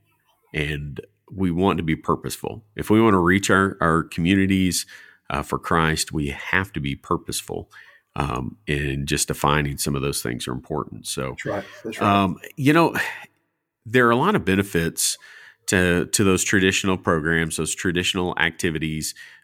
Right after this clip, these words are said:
Speaker 1: that the churches are doing. And, and so I think that's important for us to realize there are a number of benefits in that process.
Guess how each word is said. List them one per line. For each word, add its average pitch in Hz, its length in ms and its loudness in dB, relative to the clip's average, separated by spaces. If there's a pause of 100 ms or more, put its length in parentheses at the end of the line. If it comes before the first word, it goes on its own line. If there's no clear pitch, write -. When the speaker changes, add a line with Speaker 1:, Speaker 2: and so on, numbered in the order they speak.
Speaker 1:
that 78 240 -6
the 85 80 -4
churches 80 420 -4
are 80 100 -2
doing. 73 460 -10
And, 104 180 -8
and 98 280 -2
so 110 340 4
I - 140 2
think 185 240 -4
that's 117 220 2
important 87 380 -2
for 85 120 2
us 80 140 -2
to 80 80 -4
realize 73 600 -4 (460)
there 90 260 4
are 80 60 2
a 82 40 0
number 87 340 2
of 78 140 -4
benefits 73 500 -6
in 71 80 -6
that 71 180 -8
process. 71 600 -6